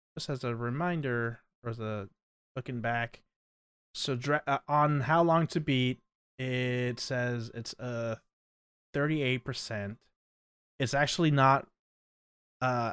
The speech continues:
doesn't have a score on Metacritic. So it is a actually, uh, pretty decent game, like, as far as length, length of the game. It,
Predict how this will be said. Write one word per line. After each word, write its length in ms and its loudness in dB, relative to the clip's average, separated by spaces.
doesn't 240 2
have 140 8
a 60 4
score 460 4
on 160 4
Metacritic. 560 0
So 140 -4
it 140 4
is 260 12
a 140 10
actually, 840 8
uh, 320 6
pretty 220 2
decent 580 0
game, 320 0
like, 180 2
as 100 -4
far 200 4
as 220 0
length, 260 -4
length 300 -6
of 120 -6
the 80 -2
game. 320 2
It, 460 0